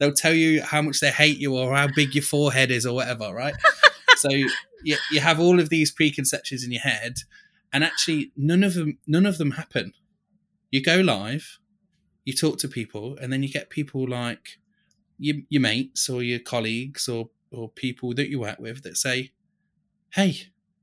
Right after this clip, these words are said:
Speaker 1: it's lovely to see you. Not heard your voice for ages. Oh my God, what, how come you're doing lives? This is in-, this is new, this is interesting." So you get that kind of, like, really supportive, nice, warm welcome when you first go live. And,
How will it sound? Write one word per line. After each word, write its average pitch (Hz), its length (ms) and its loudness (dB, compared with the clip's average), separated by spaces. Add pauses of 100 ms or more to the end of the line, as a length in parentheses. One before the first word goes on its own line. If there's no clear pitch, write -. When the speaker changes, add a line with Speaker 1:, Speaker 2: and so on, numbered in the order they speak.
(140)
Speaker 1:
it's - 140 -16
lovely 196 220 0
to 131 140 -4
see 101 240 -2
you. 127 120 -6 (760)
Not 185 120 -6
heard 127 180 -2
your 117 80 -2
voice 117 260 -4
for 147 140 -6
ages. 190 560 -8 (720)
Oh 214 80 -2
my 185 100 0
God, 190 280 -2
what, 135 140 -2 (200)
how 190 120 0
come 185 160 2
you're 139 60 4 (120)
doing 113 120 0
lives? 151 680 -2
This - 220 2
is 143 60 0
in-, 120 200 -2
this 175 240 -2
is 131 100 -4
new, 117 220 -2
this 180 200 -2
is 127 100 -2
interesting." 117 560 -8 (260)
So - 140 0
you 180 100 4
get 208 160 2
that 165 140 -6
kind 156 180 2
of, 131 140 -2
like, 123 380 -4 (460)
really 175 340 6
supportive, 139 840 0
nice, 123 440 -2
warm 120 680 -2 (260)
welcome 120 760 -4
when 120 160 -4
you 123 100 -4
first 117 400 -4
go 110 120 -6
live. 110 360 -8
And, 120 140 -6